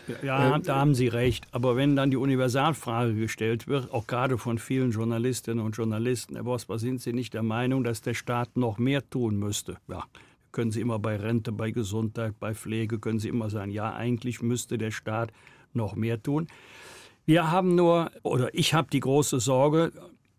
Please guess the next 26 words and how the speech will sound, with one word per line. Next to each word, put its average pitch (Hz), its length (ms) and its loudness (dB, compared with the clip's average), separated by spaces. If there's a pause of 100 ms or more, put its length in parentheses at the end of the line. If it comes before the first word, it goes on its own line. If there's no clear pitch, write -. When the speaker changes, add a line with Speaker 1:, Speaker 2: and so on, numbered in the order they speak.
Speaker 1:
erstens, 147 500 2
dass 135 200 0
wir 135 80 2
den 131 160 4
Zusammenhang 139 560 2
verlieren 139 500 0
zwischen 120 300 0
der 113 140 0
wirtschaftlichen 139 720 -2
Leistungsfähigkeit 123 960 0
unseres 117 380 0
Landes 117 360 0
und 113 200 -4
der 113 100 -2
sozialen 113 520 -2
Leistungsfähigkeit. 127 1080 -2
Das 110 160 -6
heißt, 120 360 -2
wenn 117 160 0
wir 113 140 0
so 120 220 -2
weitermachen, 110 640 -2
befürchte 120 520 -4
ich 113 140 -4
eine 117 180 -2
Deindustrialisierung 110 1500 -2